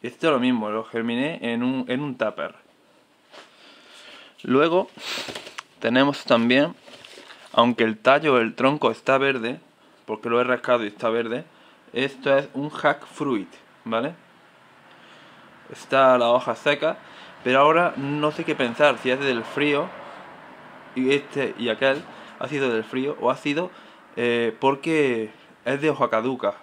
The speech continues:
Entonces, no sé si es normal que tire las hojas ahora o no, esa es mi duda. Pero bueno,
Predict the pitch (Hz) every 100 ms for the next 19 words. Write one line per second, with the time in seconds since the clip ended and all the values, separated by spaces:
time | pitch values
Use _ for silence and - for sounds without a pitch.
0 | - - - 113 120 123 143 143 - -
1 | - - 135 165 160 135 135 139 147 143
2 | 131 131 127 127 120 110 113 123 127 -
3 | - - - 120 127 123 - - - -
4 | - 113 117 131 104 95 110 135 123 131
5 | 131 127 131 107 - - - - - -
6 | - - - - 123 139 160 117